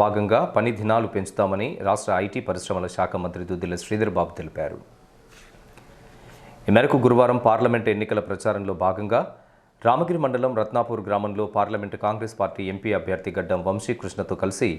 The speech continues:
ఉపాధి హామీ కూలీలను కలుసుకుని వారి సమస్యలపై చర్చించారు.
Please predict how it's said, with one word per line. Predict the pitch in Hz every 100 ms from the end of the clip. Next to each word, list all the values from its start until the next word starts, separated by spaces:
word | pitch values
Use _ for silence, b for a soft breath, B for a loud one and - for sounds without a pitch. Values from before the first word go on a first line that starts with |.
| B B B - 110
ఉపాధి | 143 139 113
హామీ | 117 113 110 107
కూలీలను | 107 107 101 -
కలుసుకుని | 98 - 110 107 196 B B B B 107
వారి | 117 127
సమస్యలపై | 135 151 156 117 120 95
చర్చించారు. | - 85 - 80 -